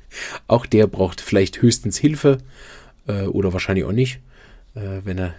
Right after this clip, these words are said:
je nachdem, wie er das selber sieht, sondern Anschluss brauchen alle Menschen, egal welche Miasmen, unsere, unser Mitgefühl und unsere Liebe. Ja, das glaubt zumindest ich.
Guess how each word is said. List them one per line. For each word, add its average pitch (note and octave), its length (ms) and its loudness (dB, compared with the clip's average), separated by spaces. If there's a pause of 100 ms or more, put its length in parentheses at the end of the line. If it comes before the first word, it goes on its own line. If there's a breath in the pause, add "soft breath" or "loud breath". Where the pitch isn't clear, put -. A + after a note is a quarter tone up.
(120)
je G2 100 -4
nachdem, F#2 320 -2
wie F#2+ 60 2
er F#2 60 2
das F#2 160 -2
selber F#2+ 280 0
sieht, F#2 340 -2 (1200)
sondern E2+ 400 -2 (420)
Anschluss E2+ 420 -6
brauchen D#2+ 260 -6
alle F2 160 -4
Menschen, E2 320 -4
egal D#2 260 -4
welche F2+ 240 -4
Miasmen, D#2+ 440 -4 (560 loud breath)
unsere, F2 420 0 (420)
unser G2+ 200 0
Mitgefühl A#2 540 2
und - 260 -8
unsere E2+ 200 -4
Liebe. E2 340 -4 (200)
Ja, - 200 -10
das - 160 -6
glaubt - 300 -6
zumindest D#2+ 380 -6
ich. - 220 -10